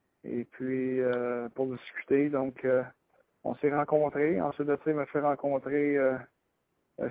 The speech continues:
Steve Yzerman. Puis, euh, euh, ces, ces choses-là sont faites,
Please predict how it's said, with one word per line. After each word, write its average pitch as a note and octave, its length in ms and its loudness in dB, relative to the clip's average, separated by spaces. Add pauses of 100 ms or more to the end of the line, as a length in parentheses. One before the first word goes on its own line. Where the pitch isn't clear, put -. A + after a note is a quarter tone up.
Steve D3+ 200 2
Yzerman. C#3+ 640 4
Puis, C3+ 440 2
euh, B2+ 200 4 (960)
euh, A#2 640 -6 (140)
ces, C3+ 320 2
ces D3+ 120 0
choses-là E3+ 420 6
sont D3 240 2
faites, F#3 240 2